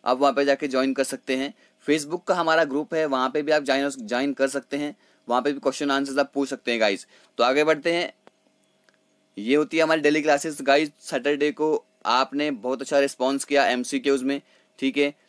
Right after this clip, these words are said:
तो अगले सैटरडे को फिर से आपको मैं ल-, लाइव आके पढ़ाने वाला हूँ। फिर से जम्मू कश्मीर जीके के फिफ्टी एमसीक्यूज़ और फिफ्टी एमसीक्यूज़ जो हैं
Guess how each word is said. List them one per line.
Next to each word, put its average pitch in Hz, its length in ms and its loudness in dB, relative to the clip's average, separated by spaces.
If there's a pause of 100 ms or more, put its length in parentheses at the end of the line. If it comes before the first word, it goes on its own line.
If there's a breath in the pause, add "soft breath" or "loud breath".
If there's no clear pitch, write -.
तो 135 60 -4 (120)
अगले 135 220 0
सैटरडे 156 360 -4
को 160 160 -6
फिर 151 220 -4
से 170 160 0
आपको 160 320 0 (520)
मैं 143 440 -2 (180)
ल-, 110 200 -2
लाइव 131 260 2
आके 139 180 0
पढ़ाने 131 280 -2
वाला 143 200 4
हूँ। 160 160 -2 (600 soft breath)
फिर 151 100 0
से 170 360 0 (100)
जम्मू 139 240 0
कश्मीर 156 300 -6
जीके 143 300 -2
के 156 120 -6
फिफ्टी 151 320 -4
एमसीक्यूज़ 147 600 0
और 143 140 0
फिफ्टी 139 280 -4
एमसीक्यूज़ 143 440 -2 (360)
जो 113 260 -4
हैं 139 240 0